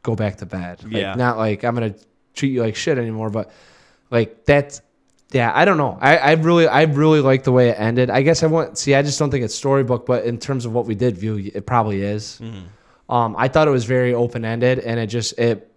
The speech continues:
Speaker 1: it ended on a very, uh, much happier note than where we had started.
Speaker 2: Yes. <laughs>
Speaker 1: <laughs> Like, I will say that.
Speaker 2: 'Cause that's kinda what this movie's about, is just, like, the ups and downs
Speaker 1: Of life.
Speaker 2: of life.
Speaker 1: Yeah.
Speaker 2: And, like,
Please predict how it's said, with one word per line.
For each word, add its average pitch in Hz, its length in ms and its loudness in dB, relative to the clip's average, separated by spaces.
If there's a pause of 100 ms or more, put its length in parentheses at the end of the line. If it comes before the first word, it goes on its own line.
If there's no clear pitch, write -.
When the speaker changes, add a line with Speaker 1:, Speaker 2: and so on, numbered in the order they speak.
Speaker 1:
it 110 240 0
ended 123 300 2
on 110 260 -2
a 110 100 -2
very, 110 340 -2
uh, 104 220 -4
much 120 240 -2
happier 113 460 -4
note 107 180 -6
than 104 120 -10
where 101 100 -6
we 95 100 -6
had 95 160 -8
started. 104 480 -8 (140)
Speaker 2:
Yes. - 640 -12
<laughs> 170 60 -4
Speaker 1:
<laughs> 135 60 -4
Like, 202 520 4
I 139 140 6
will 156 180 4
say 147 280 4
that. 110 300 -2
Speaker 2:
'Cause 156 140 -2
that's 214 160 -2
kinda 254 240 -4
what 160 160 -4
this 117 160 -12
movie's 110 320 -8
about, 95 360 -8
is 92 60 -14
just, 104 220 -14
like, 107 140 -10
the - 180 -12
ups - 240 -10
and 98 160 -14
downs 87 560 -14
Speaker 1:
Of 120 140 -2
life. 123 420 2
Speaker 2:
of 98 140 -12
life. 87 640 -14
Speaker 1:
Yeah. 110 260 -2 (460)
Speaker 2:
And, 101 140 -12
like, 95 160 -10